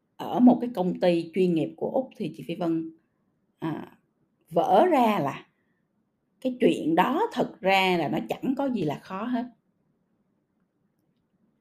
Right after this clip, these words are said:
Sau đó thì, à, mình làm việc rất là tốt và được nhận vào làm nhân viên full time trong một cái tập đoàn chuyên nghiệp. Lúc đó với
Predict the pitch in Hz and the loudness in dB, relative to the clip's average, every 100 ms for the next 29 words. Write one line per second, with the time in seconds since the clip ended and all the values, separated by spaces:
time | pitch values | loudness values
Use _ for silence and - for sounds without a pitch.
0 | _ _ _ _ _ _ - - 226 226 | _ _ _ _ _ _ -6 2 4 6
1 | 214 277 440 554 - 226 160 151 - _ | 4 2 -2 -2 -2 0 2 0 -4 _
2 | _ - 151 143 135 110 - 175 170 143 | _ -12 -8 -6 -6 -8 -6 -2 0 0
3 | 143 - 320 202 - 269 381 571 196 - | -2 -4 -2 -4 4 6 8 6 2 -2
4 | - 160 139 156 170 160 143 139 - 196 | 0 0 2 2 0 0 0 -2 -2 -4
5 | 190 196 185 220 208 226 214 190 185 175 | -2 -2 -2 -2 -2 -2 -2 -2 -4 -4
6 | 156 - - 233 330 320 - _ _ 156 | -4 -4 -4 -2 -2 -6 -14 _ _ -8
7 | - 170 151 151 185 180 170 139 - _ | -2 2 2 2 2 2 2 0 -6 _
8 | _ _ _ _ _ _ _ _ _ _ | _ _ _ _ _ _ _ _ _ _
9 | - - 262 320 320 311 | 0 2 4 4 6 4